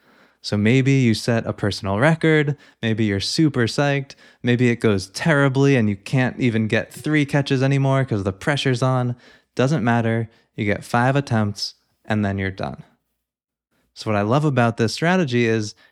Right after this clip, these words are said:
it encourages you to work where you can really control it, but then it invites you out of your comfort zone and lets you really go all out. And then it gives you an out. So you don't end up banging your head against the wall and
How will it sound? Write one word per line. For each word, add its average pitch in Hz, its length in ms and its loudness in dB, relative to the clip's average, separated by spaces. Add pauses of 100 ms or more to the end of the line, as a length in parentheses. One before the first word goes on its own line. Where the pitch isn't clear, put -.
it 110 120 -2
encourages 135 600 0
you 127 120 4
to 113 80 4
work 110 420 0
where 110 160 2
you 104 160 0
can 110 160 -2
really 104 240 -2
control 101 500 -4
it, 113 160 -6 (640)
but 120 140 -6
then 123 160 4
it 123 140 2
invites 127 560 0
you 165 120 2
out 127 200 0
of 139 80 -2
your 143 120 0
comfort 107 460 -2
zone 107 220 0
and 113 100 2
lets 113 220 0
you 127 120 2
really 131 460 2
go 120 320 0
all 107 260 -2
out. 156 380 -2 (880)
And 151 140 4
then 156 80 6
it 160 160 0
gives 147 220 2
you 180 160 2
an 117 180 -2
out. 117 300 -2 (420)
So - 140 0
you 127 80 6
don't 143 180 4
end 135 180 4
up 123 220 0
banging 117 320 2
your 101 120 2
head 123 180 0
against 120 320 2
the 117 80 2
wall 117 380 2
and 98 220 -4